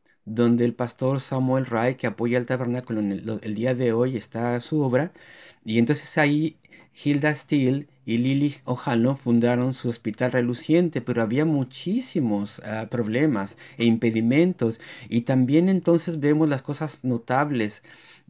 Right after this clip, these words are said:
donde obró el Señor y les libró de grandes cosas. Y ellos empezaron entonces, ellas empezaron este hospital reluciente. Y se llamaba así en primer lugar porque no sabían dónde iban a atender a los leprosos y a los pacientes. Y alguien les dijo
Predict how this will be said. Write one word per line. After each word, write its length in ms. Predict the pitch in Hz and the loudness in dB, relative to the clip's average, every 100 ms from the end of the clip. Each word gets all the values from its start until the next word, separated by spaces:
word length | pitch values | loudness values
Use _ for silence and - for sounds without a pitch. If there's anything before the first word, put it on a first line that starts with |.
| - | -16
donde 400 | 117 117 117 113 | 0 2 4 4
obró 260 | 113 123 147 | 2 2 2
el 60 | |
Señor 420 | 147 139 113 120 127 | 0 -2 0 0 0
y 60 | |
les 180 | 117 113 | 0 0
libró 220 | 123 143 | -2 0
de 100 | 151 | -2
grandes 400 | 127 139 160 151 | 0 0 0 -2
cosas. 400 | - 131 131 120 | -2 -4 -2 -4
Y 60 | 147 | -2
ellos 180 | 175 180 | 0 -2
empezaron 440 | 160 147 151 151 | -4 -4 -2 0
entonces, 420 | 131 131 131 135 | -2 -4 -6 -6
ellas 280 | 135 165 - | -4 -4 -4
empezaron 460 | 143 117 - 123 120 | -6 -6 -6 -4 -4
este 220 | 120 135 | -4 -8
hospital 420 | - 107 113 113 | -8 -8 -4 -4
reluciente. 720 | 113 107 101 113 101 104 101 - - - - - | -4 -6 -8 -6 -4 -4 -8 -12 -20 -20 -14 -10
Y 80 | |
se 160 | 120 117 | -4 -2
llamaba 420 | 120 127 151 175 | 0 2 2 0
así 340 | 175 - 139 147 | -2 -2 0 0
en 80 | |
primer 340 | 143 127 127 135 | 0 0 0 0
lugar 360 | 135 113 127 | -2 -2 -4
porque 280 | 139 131 - | -4 -6 -4
no 200 | 101 127 | -4 -4
sabían 720 | - 156 120 104 101 110 139 - - - | -4 -6 -4 -2 -2 -2 -4 -6 -18 -4
dónde 360 | 117 139 131 113 | 0 2 2 0
iban 420 | 110 117 135 123 | 0 0 0 -2
a 60 | |
atender 420 | 113 - 110 113 123 | -2 -4 -2 0 0
a 60 | |
los 140 | 117 104 | 0 -2
leprosos 580 | 104 107 120 117 131 | -4 -2 -2 -2 -6
y 40 | 110 | -8
a 20 | |
los 140 | 110 | -8
pacientes. 580 | - 110 - 127 131 123 | -10 -10 -6 -4 -4 -4
Y 40 | 147 | -2
alguien 240 | 151 170 | 0 0
les 220 | 165 135 | 0 0
dijo 360 | 135 151 - | -2 -2 -2